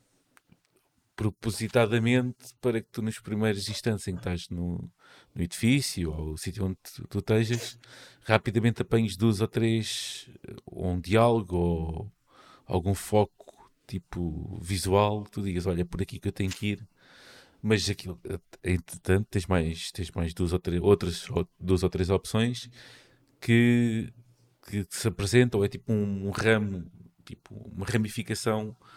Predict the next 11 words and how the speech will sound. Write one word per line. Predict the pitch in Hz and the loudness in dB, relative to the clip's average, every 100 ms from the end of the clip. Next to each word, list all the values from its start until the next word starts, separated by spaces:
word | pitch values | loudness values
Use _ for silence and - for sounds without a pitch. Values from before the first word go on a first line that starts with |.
| - - - _ | -20 -20 -20 _
daquilo | 87 87 101 107 | -6 -4 -4 -4
que | 95 | -4
tu | 101 | -2
podes | - 104 - | 2 0 0
seguir | - 107 120 123 | -4 0 0 0
e, | 120 - _ _ _ _ _ _ _ | -6 -8 _ _ _ _ _ _ _
e | 110 | -14
depois, | - 110 107 101 - - _ _ _ _ _ _ _ | -2 0 0 -2 -8 -10 _ _ _ _ _ _ _
a | 92 | -2
partir | - 95 101 | -2 -4 -2
daí, | 95 107 113 113 107 - | -2 0 0 -4 -8 -14